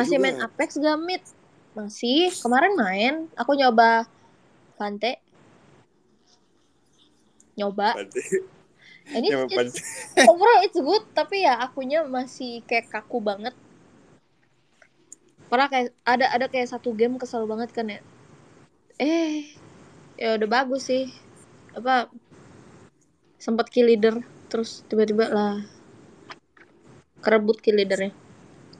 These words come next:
Speaker 2: Yoi. Akyu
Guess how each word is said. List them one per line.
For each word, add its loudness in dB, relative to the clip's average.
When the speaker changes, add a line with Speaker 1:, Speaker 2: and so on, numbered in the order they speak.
Speaker 2:
Yoi. -6
Akyu -10